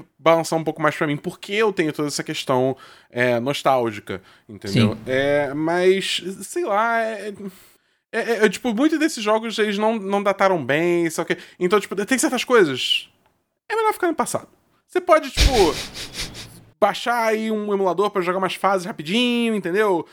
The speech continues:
Speaker 1: Você, você assistir uns vídeos no YouTube e tal, mas eu, eu, eu sou, eu sou defensor que, principalmente com jogos, tem certas coisas que é melhor ficar no passado mesmo.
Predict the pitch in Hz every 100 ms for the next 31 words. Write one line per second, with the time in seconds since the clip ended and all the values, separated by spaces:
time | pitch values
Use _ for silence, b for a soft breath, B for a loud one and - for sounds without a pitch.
0 | B _ 147 156 185 185 175 156 156 175
1 | - - 202 175 185 185 156 - 214 233
2 | 226 185 - 214 214 214 B - 202 220
3 | 220 196 214 202 214 202 190 196 233 220
4 | 220 202 220 240 240 - 190 143 117 160
5 | 170 123 117 - - 190 202 190 - 190
6 | 190 196 165 165 - 175 160 160 - 156
7 | 160 101 -